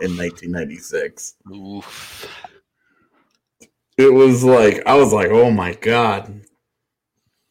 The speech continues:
Speaker 1: This is intense."
Speaker 2: <laughs>
Speaker 1: So, anyway.
Speaker 2: In any case, yeah, let's,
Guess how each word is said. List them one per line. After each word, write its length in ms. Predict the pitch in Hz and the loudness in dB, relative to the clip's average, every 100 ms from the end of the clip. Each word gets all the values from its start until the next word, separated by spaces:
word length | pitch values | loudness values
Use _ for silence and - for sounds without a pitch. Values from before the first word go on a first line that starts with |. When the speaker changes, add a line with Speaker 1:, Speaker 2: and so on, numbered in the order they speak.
| _ _ _ _ _ | _ _ _ _ _
Speaker 1:
This 240 | - 147 - | 0 2 2
is 460 | 98 - - - | -4 -6 -6 -8
intense." 800 | - 90 - 98 82 85 - - - _ _ | -6 -6 -4 -4 -4 -4 -8 -8 -16 _ _
Speaker 2:
<laughs> 140 | 120 - - - - - 110 - - - - _ _ _ - - _ | -12 -12 -14 -20 -20 -20 -20 -20 -20 -20 -20 _ _ _ -18 -18 _
Speaker 1:
So, 400 | - 92 82 80 - _ _ | -14 -8 -8 -8 -14 _ _
anyway. 420 | 123 131 98 90 98 - _ 104 _ _ _ _ _ - | -2 0 0 -2 -6 -18 _ -20 _ _ _ _ _ -14
Speaker 2:
In 160 | 165 202 | -8 -6
any 160 | 220 180 | -4 -6
case, 400 | - 113 110 - | -8 -8 -8 -16
yeah, 260 | 104 101 104 _ | -12 -10 -12 _
let's, 440 | 110 113 - - | -14 -14 -16 -20